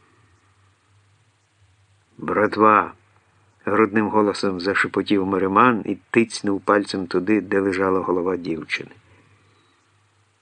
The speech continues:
На тлі русявого волосся темно-червоний згусток крові. Що це кров, сумніву не було. Вона стікала по шиї і падала на землю. «Не чіпай!» —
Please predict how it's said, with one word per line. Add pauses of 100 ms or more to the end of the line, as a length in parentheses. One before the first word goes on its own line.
(200)
На
тлі
русявого
волосся
темно-червоний
згусток
крові. (1120)
Що
це
кров,
сумніву
не
було. (880)
Вона
стікала
по
шиї
і
падала
на
землю. (1600)
«Не
чіпай!» —